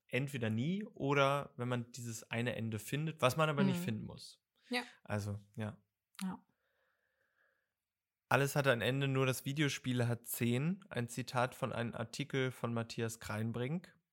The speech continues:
Speaker 1: äh, den ich hier verlinke, wo er auch nochmal darüber schreibt und spricht, dass es eben besonders ist, dass das Videospiel das eben macht und sozusagen die Wurst, die ja zwei Enden hat, unter den
Speaker 2: <laughs>
Speaker 1: <laughs> Medien ist.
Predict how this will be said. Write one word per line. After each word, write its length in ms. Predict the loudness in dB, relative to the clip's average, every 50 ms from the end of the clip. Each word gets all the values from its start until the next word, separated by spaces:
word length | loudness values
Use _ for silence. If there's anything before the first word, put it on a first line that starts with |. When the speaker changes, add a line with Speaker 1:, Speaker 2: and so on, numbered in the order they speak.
| _ _ _ _ _ _ _ -4 0
Speaker 1:
äh, 160 | 0 2 2
den 180 | 2 0 -2
ich 120 | -2 -2 -2
hier 120 | -2 -2
verlinke, 520 | -2 -2 -2 -2 -2 -4 -4 -4 -6 -6 -4
wo 100 | -2 -2
er 100 | -2 0
auch 80 | -2
nochmal 340 | -2 -2 -4 -4 -6 -6 -8 -12 _ -20 -20 -20 -20 -20 -20 -12 -4
darüber 520 | -4 -2 -2 0 0 4 4 6 4 4 2
schreibt 420 | 0 4 6 6 6 6 4 -2
und 100 | -8 -8
spricht, 480 | -2 0 0 0 0 0 -8 -12 -16 _ -2
dass 200 | -2 -2 -2 -2
es 120 | -6 -4
eben 340 | -4 -4 -4 -4 -6 -8 -12 _ -8
besonders 480 | -6 -4 -2 -2 -2 -2 -2 -4 -4
ist, 200 | -6 -8 -8 -8
dass 140 | -8 -8 -8
das 160 | -10 -10 -8
Videospiel 720 | -6 -4 -4 -4 -6 -6 -6 -6 -4 -4 -4 -4 -6 -10 _ _ _ _ _ _ _ _ _ _ _ _ 0
das 200 | 2 2 2 2
eben 340 | -2 -2 -2 0 0 0 0
macht 560 | 0 0 0 0 -2 -4 -6 -8 -14 -16 -16 _ _ -2
und 200 | 0 2 2 0
sozusagen 380 | -2 -4 0 2 2 2 2
die 220 | 0 0 0 2 2
Wurst, 680 | 2 2 2 0 -2 -4 -6 -6 -8 -10 -12 -12 -16 _ _ _ _ _ _ _ _ -14 -8
die 80 | -6
ja 120 | -6 -6 -6
zwei 260 | -4 -2 -2 -2 -2
Enden 360 | -2 -4 -6 -6 -4 -4 -4
hat, 340 | -4 -6 -8 -10 -16 -20 _ _ _ -10
unter 260 | -6 -6 -4 -6 -6
den 200 | -6 -4 -2 -2
Speaker 2:
<laughs> 640 | -2 0 -2 -2 -4 -4 -8 -6 -6 -6 -6 -6 -2 -2 -2 -2 -4 -8 -6 -2
Speaker 1:
<laughs> 120 | -2 0 2
Medien 520 | 2 4 4 4 4 2 2 -2 0 0
ist. 160 | -2 -4 -4